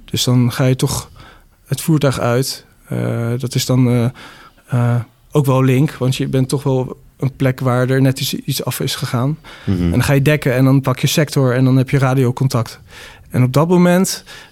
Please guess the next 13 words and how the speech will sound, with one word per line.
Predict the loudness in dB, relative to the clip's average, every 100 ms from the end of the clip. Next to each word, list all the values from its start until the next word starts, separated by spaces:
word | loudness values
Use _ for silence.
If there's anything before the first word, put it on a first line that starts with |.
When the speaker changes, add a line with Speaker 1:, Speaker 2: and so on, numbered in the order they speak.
| _
Speaker 1:
eh, | 0 0 0 2 2
eh, |
acht | 0 2
minuten | 4 4 4
later | 2 2 -2
of |
zo, | 0 2 2
toen | 2 2
zakte | 2 0 -2
ik |
echt | -4 -2
in | 0
elkaar. | 0 0 -2